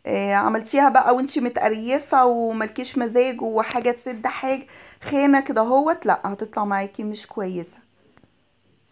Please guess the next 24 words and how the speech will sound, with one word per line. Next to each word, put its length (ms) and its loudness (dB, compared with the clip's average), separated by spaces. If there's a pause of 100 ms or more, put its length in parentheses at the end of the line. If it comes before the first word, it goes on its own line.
(1400)
مناديل 460 -4
كده 200 -4
هوت 400 -4
مطبخ، 600 -4
وهنمسكها 540 -8
ننشفها. 600 -6
طبعًا 280 -4
معانا 400 -4
صواني، 720 -4 (460)
آه، 420 -4
ألمونيا، 440 0
صواني 340 0
بلاستيك، 580 -6
ال-، 400 -4
المهم 460 0
ايه، 340 -6 (380)
آه، 300 -2
صواني 420 2
تكون 260 -6
واسعة 400 0
كده 180 -2
هوت 640 0
وحتتها 1200 -4
واطية 520 -2